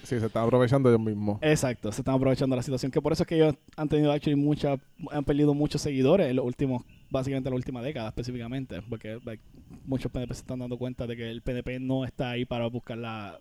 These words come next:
Speaker 2: estadidad, básicamente.
Speaker 1: Amén.
Speaker 2: Pero at this point, yo creo que lo ideal es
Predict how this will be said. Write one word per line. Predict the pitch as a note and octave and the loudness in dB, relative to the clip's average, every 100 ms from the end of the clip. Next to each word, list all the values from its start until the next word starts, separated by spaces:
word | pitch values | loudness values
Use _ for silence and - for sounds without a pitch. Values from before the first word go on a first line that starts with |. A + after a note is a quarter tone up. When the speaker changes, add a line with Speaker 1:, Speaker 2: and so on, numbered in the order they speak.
| _ | _
Speaker 2:
estadidad, | C3+ A#2+ A#2 A#2 G#2+ | -12 -8 -8 -8 -8
básicamente. | A#2 A#2+ A2+ G2+ - - - _ - | -8 -10 -10 -14 -16 -18 -20 _ -10
Speaker 1:
Amén. | F2 F2+ A2 - - _ | -6 -6 -8 -16 -20 _
Speaker 2:
Pero | F#3+ F#3+ G3 F#3+ - | 0 2 4 2 0
at | F3 | -6
this | F#3 A#3+ | 2 2
point, | - G#3+ G3 F3+ | 2 2 2 4
yo | F3 | 6
creo | F3 E3+ | 6 6
que | E3+ | 6
lo | D#3+ | 6
ideal | D#3 D3 D3 D#3 | 6 2 2 2
es | D3 | 0